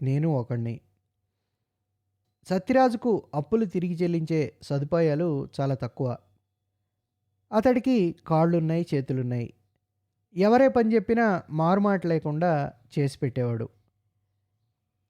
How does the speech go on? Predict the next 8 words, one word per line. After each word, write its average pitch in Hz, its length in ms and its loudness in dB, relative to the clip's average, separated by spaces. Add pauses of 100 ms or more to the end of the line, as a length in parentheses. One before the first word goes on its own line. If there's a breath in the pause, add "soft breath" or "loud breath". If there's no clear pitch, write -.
(380)
కానీ 254 340 2
మానవుడి 208 520 2
శరీర 185 340 0
శ్రమకు 170 360 -4
కూడా 139 380 0 (280)
ఒక 175 140 0
మూల్యం 185 420 2
ఉందన్న 175 460 -2